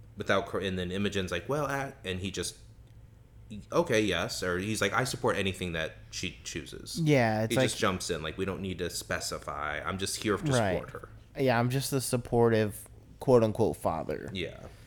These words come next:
Speaker 2: Probably just to not complicate things and
Speaker 1: Mm-hmm.
Speaker 2: not probably add judgment from the lady in
Speaker 1: Right,
Speaker 2: the
Speaker 1: 'cause
Speaker 2: dock.
Speaker 1: what does it matter in that moment?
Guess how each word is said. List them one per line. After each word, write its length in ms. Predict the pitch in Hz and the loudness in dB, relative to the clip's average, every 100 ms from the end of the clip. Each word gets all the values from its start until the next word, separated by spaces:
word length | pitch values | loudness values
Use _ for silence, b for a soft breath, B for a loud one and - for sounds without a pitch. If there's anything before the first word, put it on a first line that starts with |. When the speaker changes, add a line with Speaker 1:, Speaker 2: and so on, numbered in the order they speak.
| B B B | B B B
Speaker 2:
Probably 400 | - 135 135 131 | 6 8 8 6
just 320 | 117 117 110 - | 8 6 4 4
to 80 | 120 | 4
not 480 | 110 104 104 - - | 6 6 4 0 -6
complicate 640 | 101 98 107 - 117 - | -4 -4 -4 0 0 0
things 560 | 117 117 120 123 120 | 0 2 2 0 0
and 180 | 120 98 | 0 0
Speaker 1:
Mm-hmm. 80 | 101 | 0
Speaker 2:
not 520 | 101 104 - - - | 2 0 -2 -10 -14
probably 520 | - 110 95 85 101 | -4 -2 0 0 0
add 300 | - 101 95 | 2 -2 -2
judgment 840 | 87 92 87 98 95 78 - - - - | -2 -2 0 -2 -2 -4 -12 -16 -16 -18
from 440 | - - 101 87 90 | -18 -6 -4 -2 -2
the 180 | 85 87 | -2 -2
lady 300 | 87 85 80 | 0 0 4
in 40 | |
Speaker 1:
Right, 160 | 104 80 | 2 2
Speaker 2:
the 60 | |
Speaker 1:
'cause 140 | 98 113 | 0 4
Speaker 2:
dock. 80 | |
Speaker 1:
what 80 | 123 | 6
does 120 | 110 | 6
it 100 | 90 | 0
matter 280 | 73 69 71 | -6 -8 -8
in 80 | 73 | -8
that 160 | 73 73 | -8 -10
moment? 360 | 76 73 76 | -12 -10 -12